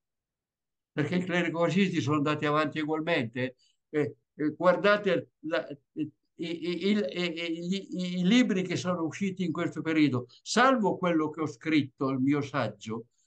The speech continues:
eh, si fermano alla ra-, alla marcia su Roma. Ma il vero fascismo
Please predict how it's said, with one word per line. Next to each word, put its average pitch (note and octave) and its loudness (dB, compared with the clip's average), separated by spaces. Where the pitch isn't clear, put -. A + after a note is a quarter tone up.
eh, D3 -6
si A3+ 2
fermano A#3+ 6
alla F#3+ 6
ra-, F3+ 4
alla F#3+ 4
marcia F3 -2
su C#3 -10
Roma. G2+ -8
Ma C4 6
il C4 8
vero D4+ 6
fascismo E3+ 2